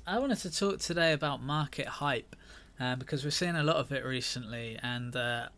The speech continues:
I think that it's something, if you can get on the right,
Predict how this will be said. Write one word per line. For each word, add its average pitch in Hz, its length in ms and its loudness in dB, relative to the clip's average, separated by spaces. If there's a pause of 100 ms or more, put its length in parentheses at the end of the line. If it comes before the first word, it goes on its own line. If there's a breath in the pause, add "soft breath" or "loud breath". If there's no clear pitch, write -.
(180)
I 135 140 2
think 147 360 -2
that 135 140 0
it's 139 120 2
something, 143 540 2
if 127 120 -4
you 180 100 2
can 202 200 2
get 196 260 2
on 156 240 4
the 143 100 2
right, 143 520 -2